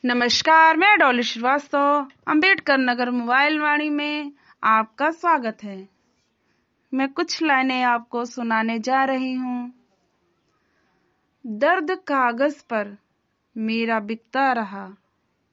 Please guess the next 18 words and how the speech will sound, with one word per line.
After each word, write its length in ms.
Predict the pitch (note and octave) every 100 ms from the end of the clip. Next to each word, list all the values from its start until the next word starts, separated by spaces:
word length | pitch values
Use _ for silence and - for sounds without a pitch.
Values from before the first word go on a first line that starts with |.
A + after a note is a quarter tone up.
| _ _ _ _ _ _ _ _ _
मैं 220 | D4 E4 D4+
बेचैन 560 | D4+ D4 D#4+ D#4+ F4
थी, 420 | F4+ D4 C4 G#3+ - _ _ _ _ _ _
रात 360 | A3+ A3+ B3+ C4+
भर 240 | A#3+ C4+
लिखती 440 | B3+ B3 - D4 C#4+
रही। 420 | A#3 G3 G3+ G3 _ _ _ _ _ _ _ _ _ _ -
छू 260 | - E4+ F#4
रहे 320 | E4+ D4+ D#4+
थे 220 | D#4+ D#4+
सब 280 | D#4 D#4+ C4+
बुलंदियां 560 | C4 C4 C4 C4 C#4+ C#4+ B3
आसमान 640 | B3 A#3 A3+ A3 B3 C4+
की, 340 | C4+ G#3+ G3 _ _ _ _ _ _ _
मैं 220 | D4+ E4+ F4
सितारों 640 | D#4+ D4+ C4+ C4 C4 D4+
के 200 | D4 C#4+
बीच 460 | A#3+ B3 C4 C4